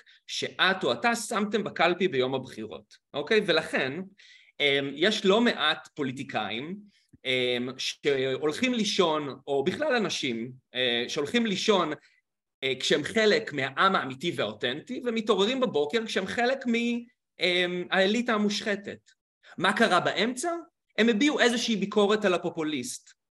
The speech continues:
כן? ברגע שאתה מתייצב נגדו, אתה יכול בתוך שנייה לאבד את ה-, אמ, סטטוס שלך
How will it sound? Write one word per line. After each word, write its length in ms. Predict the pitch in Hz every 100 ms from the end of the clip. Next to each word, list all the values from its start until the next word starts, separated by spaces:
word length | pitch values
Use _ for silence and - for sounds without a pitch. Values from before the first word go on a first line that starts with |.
| -
כן? 280 | 185 214
ברגע 340 | 190 151 226 247
שאתה 220 | 208 202
מתייצב 640 | 202 208 165 165 - 196
נגדו, 280 | 165 139 214
אתה 120 | 233
יכול 300 | 165 - 233 196
בתוך 340 | 170 190 262 -
שנייה 400 | - 240 269 196 - _ _ _ _
לאבד 400 | 151 151 147 196
את 140 | 202 202
ה-, 220 | 139 131 -
אמ, 420 | 127 120 120 120 123 - -
סטטוס 420 | - - 202 220 -
שלך 300 | 143 -